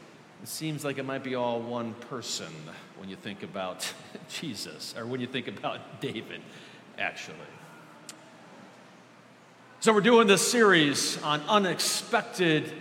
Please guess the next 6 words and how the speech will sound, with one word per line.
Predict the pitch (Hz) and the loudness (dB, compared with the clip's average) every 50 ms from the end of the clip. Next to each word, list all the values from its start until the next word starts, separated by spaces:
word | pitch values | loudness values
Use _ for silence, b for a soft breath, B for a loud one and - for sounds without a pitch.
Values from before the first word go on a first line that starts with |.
| - - - - - - - - - - - | -12 -14 -14 -16 -18 -18 -20 -20 -20 -18 -12
heroes, | - - 254 240 220 202 185 170 165 156 151 135 - - - - - - - - - - - - - - | -6 -2 2 4 6 6 8 8 6 6 4 0 -2 -2 -4 -4 -4 -6 -6 -8 -8 -10 -12 -12 -10 -6
and | 160 165 | -2 0
more | 190 185 | 0 0
importantly, | 165 - 185 202 196 180 170 170 160 | 0 2 2 4 4 4 2 2 2
unexpected | 185 202 190 170 165 - - - - - 214 208 190 - - - 185 165 131 117 - - - - - - - - - - | 0 0 0 0 -2 -4 -4 -6 -2 0 0 0 0 0 -2 0 0 0 0 -2 -8 -10 -14 -16 -16 -16 -18 -18 -16 -8
grace. | 110 127 170 196 214 202 170 - - - - - - - | -2 2 6 8 8 8 6 4 2 0 0 -2 -2 -6